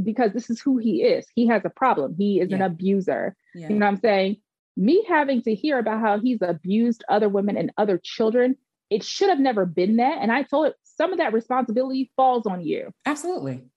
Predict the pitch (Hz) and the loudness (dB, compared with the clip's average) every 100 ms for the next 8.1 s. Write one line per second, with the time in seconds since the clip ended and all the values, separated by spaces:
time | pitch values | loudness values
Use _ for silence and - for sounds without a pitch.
0 | _ _ - 285 294 320 - 220 208 196 | _ _ 0 2 4 2 0 0 0 -2
1 | 175 156 165 214 226 208 294 254 254 277 | -2 -2 0 0 0 2 0 0 0 0
2 | - 233 240 277 262 254 254 - 240 202 | -2 -2 0 0 2 2 0 -4 -4 -4
3 | 190 - 339 - 262 - 226 254 202 226 | -4 -4 -4 -2 -2 0 0 0 0 0
4 | 277 262 240 - 214 - 196 - 294 226 | 0 0 0 2 0 0 -2 0 0 0
5 | 208 - _ _ - 269 190 190 247 233 | 0 -2 _ _ 0 0 0 0 0 2
6 | 202 190 262 269 226 247 349 339 320 311 | 0 0 0 -2 -2 -2 -2 0 0 2
7 | 226 185 180 233 294 151 170 - 196 170 | 0 -2 -2 0 0 -2 -6 -10 -10 -10